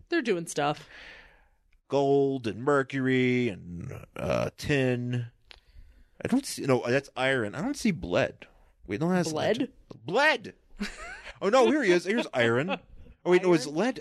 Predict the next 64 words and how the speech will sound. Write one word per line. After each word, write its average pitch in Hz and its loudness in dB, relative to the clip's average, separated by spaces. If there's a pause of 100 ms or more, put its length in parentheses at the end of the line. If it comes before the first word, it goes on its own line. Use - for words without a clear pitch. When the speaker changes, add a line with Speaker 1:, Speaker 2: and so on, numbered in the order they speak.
Speaker 2:
I - 0
can't, - -4
I 233 -2
can't 247 0
remember 123 0
which 98 0
one's 85 -6
which. 82 2 (120)
Is - -10
this 302 -12
iron 180 2
or 110 -2
lead? 104 -4 (180)
It's - -8
lead, - 0
right? 175 -2
Speaker 1:
Which 240 2
one 240 0
am 220 -2
I 202 0
looking 180 -4
Speaker 2:
The 151 4
Speaker 1:
at? 147 -2
Speaker 2:
blue 185 2
one. 60 -10 (300)
Speaker 1:
The 220 0
blue 254 0
one, 381 0
I 233 -4
believe, 226 -2
is 226 0
iron. 175 -2 (340)
Speaker 2:
Okay, 147 2
you're 127 0
Speaker 1:
Lead 226 2
Speaker 2:
right. 254 2
Speaker 1:
is 294 -6
the, 233 0
the 208 -4
Speaker 2:
The - -
Speaker 1:
dark, 220 2
Speaker 2:
bullet. 220 -14
Speaker 1:
the, 214 4
the 196 -2
bullet, 220 0
but 208 -4
it 190 -6
looks 214 -4
like 254 0
he's 220 0
being 196 0
shot 202 0
out 202 -2
of 180 -6
a 180 -4
cannon, 190 -2
but 170 2
because 226 2
of 233 -8
the 247 -18
Speaker 2:
Oh, 262 4
he's 269 6
being 285 0
sh- - 0